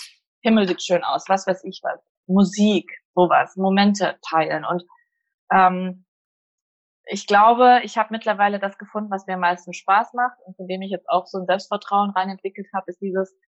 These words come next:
Momente in Worten einfangen oder irgendwie ein Gefühl versuchen, irgendwie zu verpacken, von dem man denkt, das haben bestimmt noch ganz, ganz viele andere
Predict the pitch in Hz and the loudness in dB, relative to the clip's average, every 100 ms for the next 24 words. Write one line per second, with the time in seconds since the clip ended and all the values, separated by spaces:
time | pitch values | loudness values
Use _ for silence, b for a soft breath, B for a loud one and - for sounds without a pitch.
0 | _ _ _ _ _ 202 196 190 202 254 | _ _ _ _ _ -6 -2 0 0 0
1 | 254 202 190 208 247 254 - 247 262 - | 0 0 2 2 2 -2 -2 -2 -6 -2
2 | 269 269 277 285 - _ _ _ 220 202 | 0 0 -4 -12 -18 _ _ _ -6 -4
3 | - 214 208 196 190 - 226 262 269 269 | -4 -4 -4 -4 -6 -6 -2 2 2 0
4 | 233 220 247 247 220 226 233 226 233 214 | -2 0 -2 -4 -6 -4 -4 -4 -2 -2
5 | - 226 220 220 220 208 - 202 202 196 | 0 -2 0 0 0 -2 -2 2 2 2
6 | 196 208 233 247 196 208 196 185 - 254 | 2 2 2 0 -4 -2 -2 -2 -2 -2
7 | 247 208 190 _ 214 214 - 214 214 - | -2 -4 -8 _ -2 -2 -2 -6 -4 -4
8 | 208 190 185 190 175 170 202 | 0 2 2 2 2 2 0